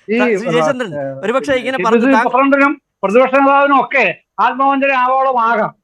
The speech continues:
Speaker 1: കാരണം അവർ നേതാക്കളാണല്ലോ, കൊണ്ടു നടക്കുകയാണല്ലോ ഒരു പ്രസ്ഥാനത്തിനെ. പക്ഷെ നിങ്ങൾ നേതാവല്ലല്ലോ, ഒരു പ്രസ്ഥാനത്തിനെ കൊണ്ടു നടക്കുന്നില്ലല്ലോ. നിങ്ങൾക്കെങ്കിലും ആ ഒരു, ഏ, ഈ, ഈ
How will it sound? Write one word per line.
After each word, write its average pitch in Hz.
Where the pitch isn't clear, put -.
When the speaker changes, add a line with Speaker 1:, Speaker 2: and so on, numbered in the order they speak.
Speaker 1:
കാരണം 247
അവർ 262
നേതാക്കളാണല്ലോ, 240
കൊണ്ടു 254
നടക്കുകയാണല്ലോ 240
ഒരു 196
പ്രസ്ഥാനത്തിനെ. 202
പക്ഷെ -
നിങ്ങൾ 294
നേതാവല്ലല്ലോ, 254
ഒരു 226
പ്രസ്ഥാനത്തിനെ 269
കൊണ്ടു 269
നടക്കുന്നില്ലല്ലോ. 269
നിങ്ങൾക്കെങ്കിലും 302
ആ 269
ഒരു, 285
ഏ, 202
ഈ, 220
ഈ 226